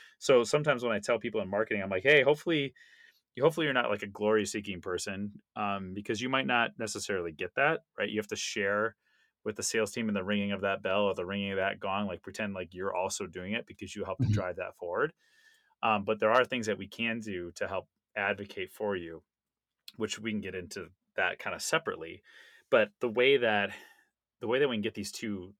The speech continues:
Speaker 1: departments working together is to have that mutual respect, and it's a two-way street, but marketing can get it started. And the way that you get it started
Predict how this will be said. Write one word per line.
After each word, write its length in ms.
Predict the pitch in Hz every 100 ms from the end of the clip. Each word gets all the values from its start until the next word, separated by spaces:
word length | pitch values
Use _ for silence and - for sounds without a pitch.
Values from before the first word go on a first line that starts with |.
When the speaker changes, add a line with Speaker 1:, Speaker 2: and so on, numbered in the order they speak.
| -
Speaker 1:
departments 480 | 113 120 110 101 -
working 200 | 95 95
together 400 | 78 117 127 -
is 200 | 92 -
to 220 | 101 87 -
have 220 | 110 107
that 160 | 104
mutual 320 | 104 101 107 95
respect, 580 | 92 - 87 85 - - _ _ - _ -
and 120 | 113
it's 100 | 101
a 40 | 107
two-way 560 | - 131 120 107 101
street, 640 | 98 - - 113 87 98 - _ - - _
but 180 | 113 107
marketing 680 | 104 101 120 - 131 127 123
can 200 | - 110
get 180 | 98 101
it 100 | 92
started. 460 | - - 82 85 90
And 80 | 92
the 80 | 95
way 240 | 110 135
that 160 | 131 107
you 120 | 107
get 160 | 104 95
it 100 | -
started 520 | - 104 87 98